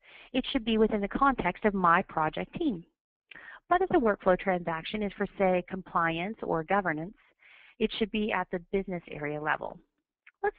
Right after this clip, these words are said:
take a look at other areas where PeopleServe Connections can be helpful. Reporting.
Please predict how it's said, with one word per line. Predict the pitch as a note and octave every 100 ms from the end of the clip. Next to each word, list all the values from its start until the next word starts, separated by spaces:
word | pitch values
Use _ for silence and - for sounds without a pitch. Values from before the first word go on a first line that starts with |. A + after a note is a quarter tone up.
| -
take | F4+
a | C4
look | A3 G#3
at | G#3+ G3+
other | G3+ G#3
areas | F#3+ D#3+ E3 G3
where | C4 C#4
PeopleServe | E4+ D#4+ C4 B3 A3
Connections | F#3+ F3+ - - F#3 - -
can | C#4
be | B3+ G#3+
helpful. | E3+ - C#3+ - _ _ _ _ _ _ _ _ _ _ _ _ _ _ _ _ _ _ _ _ _ _ _ _ _ _ _ _ _ _ _ _ _ _ _ _ - _ _ _ _ -
Reporting. | D4+ - D4+ F#3+ E3+